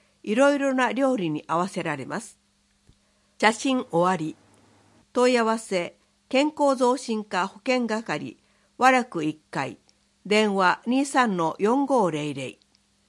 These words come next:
他にも、食生活改善推進協議会の四十周年記念レシピ集を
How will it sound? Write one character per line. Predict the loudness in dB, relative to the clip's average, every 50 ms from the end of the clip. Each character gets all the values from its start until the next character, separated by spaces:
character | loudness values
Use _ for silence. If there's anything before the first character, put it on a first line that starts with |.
| _ _ _ _ _ _ _
他 | _ -6 -4 0 0 2
に | 2 2 2
も、 | 0 0 0 -2 -4 -10 _ _ _ _ _ _
食 | _ -2 -2 -2 0
生 | -2 0 0 0 0
活 | 0 -2 -6 -6 -8
改 | -6 -2 0 0 2 2
善 | 2 0 0 0
推 | -2 -4 -4 -4
進 | -4 -4 -4 -4 -4 -2
協 | -2 -2 -2 -2
議 | -2 -4 -6 -6
会 | -6 -6 -6 -4 -4
の | -4 -6 -6 -8 _ _ _ _ _ _ _
四 | -2 0 0 0 0
十 | 0 -2 -4
周 | -6 -6 -6 -4 -2 -2 0
年 | -2 -2 -4 -4
記 | -6 -2 0
念 | 2 2 2 2
レ | 0 -2
シ | -4 -6 -10 -10
ピ | -8 -8 -8
集 | -8 -8 -6 -4 -4
を | -4 -4 -6 -8 -10